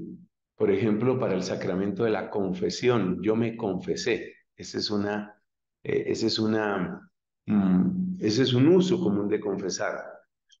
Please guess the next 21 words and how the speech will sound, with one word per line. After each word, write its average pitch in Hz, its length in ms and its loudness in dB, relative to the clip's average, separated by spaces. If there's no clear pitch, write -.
O, - 120 -4
por 127 140 6
ejemplo, 156 960 2
cuando 110 260 0
una 127 200 2
persona 123 580 0
reconoce 117 880 0
algo 127 520 -2
que 113 160 -4
en 104 120 -2
principio 104 560 -2
no 113 400 0
era 110 540 0
obvio, 117 380 4
eh, - 280 -4
confesó 117 1000 2
que 104 100 -4
había 101 360 4
cometido 104 520 4
ese 101 200 0
crimen. 113 680 -2